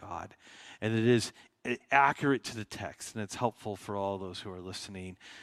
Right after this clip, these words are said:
first and foremost, my own soul. So thank you. Thank you for what you're doing here with this book. And Lord, I pray that I would, uh, would honor you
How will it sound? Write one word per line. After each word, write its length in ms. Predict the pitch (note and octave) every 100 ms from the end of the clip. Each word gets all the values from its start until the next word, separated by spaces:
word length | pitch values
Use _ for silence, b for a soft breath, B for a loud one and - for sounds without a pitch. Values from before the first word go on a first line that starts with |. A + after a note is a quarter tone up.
| B -
first 400 | - - G#2+ -
and 80 | G2
foremost, 460 | G2 F#2+ F2+ -
my 140 | E2+ F2
own 160 | E2+
soul. 260 | - C#2+ E2
So 180 | - A2
thank 320 | B2 A#2+ -
you. 120 | G2+
Thank 260 | - A#2 A2+
you 80 |
for 140 | - A2
what 260 | G#2+ G#2
you're 60 | G#2
doing 480 | F#2+ G#2+ A2+ A2+ A2
here 320 | A2 A2+ A2+
with 180 | G2 -
this 140 | F#2
book. 260 | - B2+ A#2 - B B
And 80 | G#2
Lord, 160 | G#2
I 60 | G2+
pray 320 | - F#2+ F#2+
that 160 | F2+ F2+
I 120 | F#2+
would, 300 | F#2 F#2+ - B B B
uh, 400 | F#2 F2+ F2 E2 - G#2
would 120 | G2+
honor 220 | G#2+ A2+
you 320 | B2 D#3 F#2+